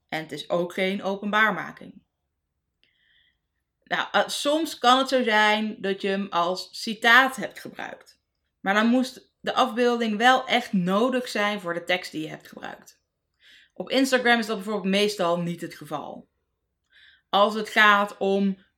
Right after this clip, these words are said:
nieuws, ja, dan mogen nieuwsmedia wel wat van elkaar overnemen, maar dat geldt zelfs alleen maar voor tekst en niet voor afbeeldingen. Dus ook daar geldt weer: het moet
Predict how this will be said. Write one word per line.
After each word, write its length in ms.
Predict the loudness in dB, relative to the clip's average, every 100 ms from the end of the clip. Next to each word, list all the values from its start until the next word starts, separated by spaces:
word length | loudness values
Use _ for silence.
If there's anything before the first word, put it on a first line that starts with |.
| -2
nieuws, 680 | 4 6 6 2 -4 -16 _
ja, 280 | -12 -6 -4
dan 100 | -2
mogen 300 | -2 0 2
nieuwsmedia 720 | 2 2 0 2 2 4 4
wel 140 | 2
wat 160 | 0 -2
van 140 | -4
elkaar 260 | -6 -4 -2
overnemen, 720 | -2 -2 -4 -4 -4 -4 -6 -12 -8
maar 140 | -8
dat 100 | -4
geldt 220 | -2 -2
zelfs 260 | -2 -4 -4
alleen 160 | -4
maar 120 | -6 -8
voor 140 | -4
tekst 300 | -4 -4 -6
en 120 | -8
niet 180 | -8 -12
voor 160 | -8 -4
afbeeldingen. 720 | -4 -4 -6 -6 -10 -14 -20 _ _ _ -20 _
Dus 140 | -6 -4
ook 140 | 2
daar 320 | 4 6 6
geldt 360 | 4 0 0 -2
weer: 540 | -4 0 -2 -2 -8 _ _
het 160 | -10 -6
moet 220 | -6